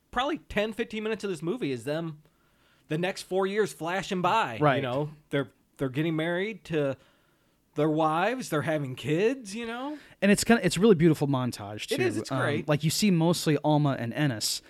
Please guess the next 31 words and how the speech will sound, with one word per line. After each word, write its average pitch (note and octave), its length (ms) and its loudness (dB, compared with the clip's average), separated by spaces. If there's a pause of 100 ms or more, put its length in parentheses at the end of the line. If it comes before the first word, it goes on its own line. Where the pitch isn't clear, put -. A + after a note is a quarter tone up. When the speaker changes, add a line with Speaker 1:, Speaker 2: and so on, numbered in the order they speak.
(220)
Speaker 2:
um, B2 400 -2
in, D3+ 420 2
like, B2+ 220 0
kind D#3+ 180 0
of, A2 220 -2
uh, A2+ 260 -2 (140)
developing D#3+ 440 4
the, D#3+ 100 -4
like, F3+ 240 0
they, B3 160 8
they C4+ 100 4
have B3+ 160 4
a G3 60 2
good D3 360 4
marriage D3 300 2
at A2 80 -8
first. - 340 -8
Speaker 1:
I F3 40 0
love G3 260 0
when D4+ 140 -2
you B3 60 -4
find G3+ 280 -6
out F#3 200 -4
that D#3 180 -6
they're D3 100 -4
pregnant. A#2+ 460 -6 (160)
Speaker 2:
I D#3 60 -4
Speaker 1:
Instead C#3+ 260 4
of, G3 140 2
Speaker 2:
know. G3 40 -2
Speaker 1:
like, E3+ 240 -2